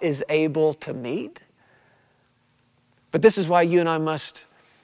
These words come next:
change the way we think. We've got to go from carnally minded to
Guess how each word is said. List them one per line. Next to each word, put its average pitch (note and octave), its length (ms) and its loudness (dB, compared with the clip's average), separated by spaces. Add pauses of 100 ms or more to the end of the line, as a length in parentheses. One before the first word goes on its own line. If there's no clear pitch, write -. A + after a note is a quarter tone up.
(160)
change F#3+ 480 2
the D#3 80 -2
way E3+ 220 4
we D3 160 -2
think. - 580 -12 (600)
We've E3 160 0
got F3+ 140 6
to E3 60 2
go E3 200 8
from C#3 200 -8
carnally F3+ 540 2
minded D3+ 500 -2
to D3+ 260 -2